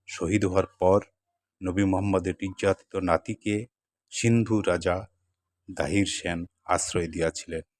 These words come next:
তিব্বতের ধর্মগুরু দলাই লামা চীনের রক্তচক্ষু উপেক্ষা করে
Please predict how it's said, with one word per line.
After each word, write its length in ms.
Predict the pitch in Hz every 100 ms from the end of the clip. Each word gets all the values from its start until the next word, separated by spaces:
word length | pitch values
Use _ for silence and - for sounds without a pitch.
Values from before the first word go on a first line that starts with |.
| _ _ _ _ _ _ _ _ _ _ -
তিব্বতের 520 | 107 110 113 120 104
ধর্মগুরু 600 | - 95 98 92 98 101
দলাই 300 | 90 87 87
লামা 240 | 80 78 76 - _ _ _ _ _ _ _ _ _ _
চীনের 360 | - 101 101 107 - _ _ _
রক্তচক্ষু 1000 | 87 95 - _ 104 - - - - 95
উপেক্ষা 440 | 92 104 - -
করে 380 | 95 98 101 127